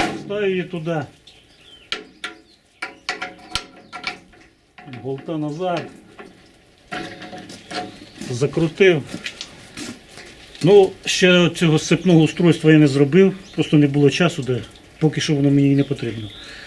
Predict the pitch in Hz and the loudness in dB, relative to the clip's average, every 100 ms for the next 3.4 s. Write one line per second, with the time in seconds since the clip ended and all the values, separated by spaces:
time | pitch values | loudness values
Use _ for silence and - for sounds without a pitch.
0 | - - 156 190 185 170 170 165 170 165 | -14 0 2 4 2 0 0 0 2 2
1 | - 170 165 143 - 143 143 117 107 98 | 2 0 0 -2 2 2 2 0 -10 -12
2 | - - - - - - _ - 117 107 | -16 -20 -20 -20 -20 -20 _ -16 -8 -4
3 | 165 175 254 | -2 2 4